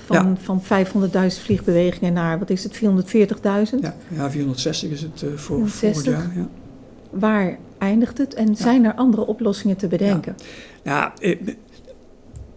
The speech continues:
Speaker 2: kijk, we, we, we hebben een, een jaren, eh, met elkaar, we hebben zeker twee jaar met alle betrokkenen gesproken over, eh, wat zou, ehm, eh, de ideale situatie voor Schiphol zijn.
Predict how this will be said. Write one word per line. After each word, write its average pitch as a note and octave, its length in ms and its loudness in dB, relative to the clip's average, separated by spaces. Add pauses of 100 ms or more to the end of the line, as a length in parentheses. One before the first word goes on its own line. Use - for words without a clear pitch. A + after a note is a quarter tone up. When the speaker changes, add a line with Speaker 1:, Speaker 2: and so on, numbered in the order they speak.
(520)
Speaker 2:
kijk, - 240 2
we, F3 80 -4 (440)
we, F#3 300 6
we E3+ 60 4
hebben F3+ 420 4
een, E3+ 180 -2
een D#3+ 160 -2
jaren, G3+ 600 4
eh, D#3+ 400 -2
met D#3+ 160 0
elkaar, F3+ 340 0
we F3 60 0
hebben C#3 180 0
zeker D#3 280 -2
twee G#3 180 -2
jaar E3 200 0
met D3+ 240 -4 (180)
alle C4 280 2
betrokkenen E3+ 460 0
gesproken E3+ 580 -2
over, C#3+ 380 -2 (340)
eh, C3+ 260 -2
wat E3 200 0
zou, D3+ 380 2
ehm, C3+ 240 -4 (180)
eh, C#3+ 80 -8 (640)
de - 80 -8
ideale C#3+ 380 -4
situatie C#3 440 -4
voor D3 100 -4
Schiphol C#3+ 340 -6
zijn. B2+ 300 -10